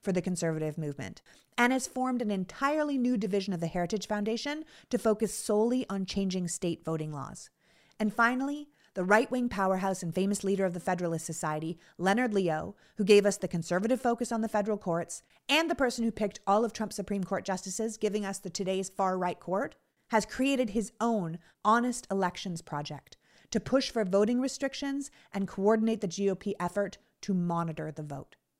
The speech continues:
Jessica Anderson says, "Voter distrust is at an all-time high, and we've heard the battle cry from the conservative grassroots, and they are urging us to pick this fight." But why are they urging you to pick this fight, Jessica?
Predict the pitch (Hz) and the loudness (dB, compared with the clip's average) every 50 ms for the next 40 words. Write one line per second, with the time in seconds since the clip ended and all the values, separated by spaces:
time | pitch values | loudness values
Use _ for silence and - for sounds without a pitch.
0 | _ _ _ _ _ _ _ _ _ _ _ _ _ _ _ _ _ _ _ _ | _ _ _ _ _ _ _ _ _ _ _ _ _ _ _ _ _ _ _ _
1 | _ - 302 381 359 - - - - 190 196 202 202 196 185 - 170 160 - 156 | _ 4 6 6 6 6 2 0 0 2 0 0 0 0 -2 -2 -4 -4 -2 -2
2 | 143 139 143 143 - - - _ _ _ - 185 202 247 302 311 302 226 240 214 | -2 -2 -4 -6 -10 -14 -20 _ _ _ -4 2 4 4 4 4 2 0 0 -2
3 | - - 190 175 175 - - 175 160 170 165 160 165 - - 175 175 175 180 180 | -2 0 -2 -2 -2 -4 -4 -4 -2 0 0 -2 -2 -4 -2 -2 0 0 0 -2
4 | 180 165 160 156 160 151 147 147 147 147 147 151 165 _ - - - - 185 190 | -4 -4 -4 -4 -6 -6 -6 -6 -6 -8 -10 -12 -14 _ -20 -20 -10 -4 0 2
5 | 202 202 196 - - - 247 269 269 220 226 196 196 185 190 190 190 180 - - | 2 2 0 0 -4 0 2 2 2 2 0 0 0 2 2 2 0 -2 -2 0
6 | 175 170 170 165 - 165 156 156 - 165 165 - 190 196 190 190 185 165 - - | 0 0 0 -2 -4 -8 -10 -8 -8 -8 -4 -2 -2 -2 0 0 -2 -4 -2 -2
7 | 175 170 170 165 - - 170 165 160 165 - - - - - - - 196 214 214 | -2 -2 -2 -4 -6 -6 -4 -4 -4 -6 -8 -14 -16 -20 -12 -4 0 2 4 6
8 | 208 196 - - 214 214 214 196 196 196 180 165 165 - - 175 - - - 165 | 6 6 4 4 4 4 4 4 2 0 -2 -2 -4 -6 -6 -8 -8 -6 -8 -8
9 | - - 160 151 - - 147 135 123 - _ _ _ _ _ _ _ _ _ _ | -6 -6 -8 -8 -6 -8 -8 -10 -12 -14 _ _ _ _ _ _ _ _ _ _
10 | _ _ _ _ _ - - 269 - 240 294 311 339 359 349 277 202 185 - - | _ _ _ _ _ 4 4 4 6 8 8 8 8 8 8 6 6 6 4 2
11 | 175 175 165 170 180 170 170 156 156 160 - 175 170 - - 160 - - - 160 | 2 0 0 0 0 0 0 0 -2 -2 -2 -4 -4 -2 -4 -6 -6 -4 -4 -4
12 | 156 156 - - 170 165 - 202 185 - 240 285 - | -4 -2 -2 -2 -2 -2 -2 -4 -2 -2 -2 -2 -4